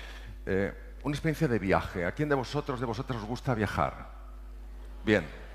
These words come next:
Decidme en alto, lo gritáis, ¿cuál es el lugar al que más os gustaría viajar en el mundo?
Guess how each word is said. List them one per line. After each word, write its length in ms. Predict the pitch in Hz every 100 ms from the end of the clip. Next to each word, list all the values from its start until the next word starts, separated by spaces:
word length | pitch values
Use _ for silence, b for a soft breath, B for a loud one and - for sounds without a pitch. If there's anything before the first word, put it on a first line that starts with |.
| - B B B B B - -
Decidme 680 | 120 151 147 - 202 165 131
en 100 | 127
alto, 640 | 170 196 185 - 196 208 - - - - - - 101
lo 160 | 104
gritáis, 600 | 101 104 - 139 175 208 - - - - - - B B B B B -
¿cuál 260 | 147 170 160
es 220 | 139 -
el 220 | 139 127
lugar 440 | 131 135 160 160 -
al 240 | 123 123
que 120 | - 117
más 420 | 139 170 165 - -
os 180 | 113
gustaría 560 | 107 113 - 117 135 143
viajar 420 | 113 98 - 123
en 140 | 127 110
el 120 | 101
mundo? 460 | 92 85 73 58